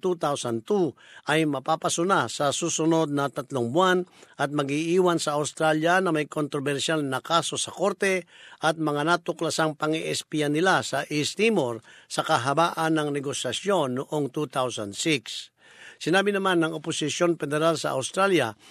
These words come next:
na ang away ay umabot na ng matagal at ito ay nakakasira sa interes ng parehong Australia at East Timor. Sinabi nito na dapat gumamit ng proseso ng pagkakasundo ang gobyerno upang ayusin ang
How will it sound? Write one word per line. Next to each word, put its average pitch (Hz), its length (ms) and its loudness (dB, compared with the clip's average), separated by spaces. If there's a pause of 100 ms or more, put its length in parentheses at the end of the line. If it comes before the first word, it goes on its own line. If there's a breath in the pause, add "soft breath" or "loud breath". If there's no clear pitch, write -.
(140)
na 156 240 0
ang 151 160 -2
away 170 400 4
ay 156 120 -2 (120)
umabot 160 320 -2
na 165 160 0
ng 143 160 -2
matagal 170 560 0 (320 loud breath)
at 160 160 0
ito 170 320 -2
ay 156 80 -2
nakakasira 151 800 0
sa - 160 -10
interes 147 560 0
ng 143 160 -2
parehong 147 480 -2
Australia 139 800 0
at 143 240 -2
East 139 240 -6
Timor. 131 560 0 (400 loud breath)
Sinabi 151 480 2
nito 170 320 2
na 151 160 2
dapat 151 320 -2
gumamit 160 500 0
ng 151 220 -6
proseso 151 560 -2
ng 147 240 -2
pagkakasundo 147 880 -2
ang 143 160 -2
gobyerno 135 640 0 (380 loud breath)
upang 160 400 0
ayusin 147 640 2
ang 139 160 -4